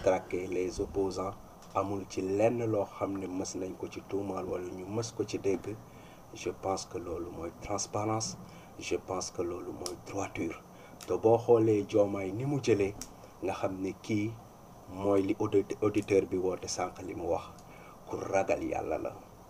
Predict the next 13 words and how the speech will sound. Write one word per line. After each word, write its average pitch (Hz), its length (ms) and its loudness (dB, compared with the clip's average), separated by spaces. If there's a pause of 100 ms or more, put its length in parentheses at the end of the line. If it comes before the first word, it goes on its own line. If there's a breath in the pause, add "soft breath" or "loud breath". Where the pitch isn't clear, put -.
(600 loud breath)
Loolu, 87 480 2
je - 140 -4
pense - 400 -6
que 85 80 -2 (400)
chance - 440 0
la 113 240 8 (840 loud breath)
ci 87 320 0 (180)
nekk 101 420 2
un 101 120 2
président 98 520 4
de 90 100 0
la 90 180 0
République. 107 460 2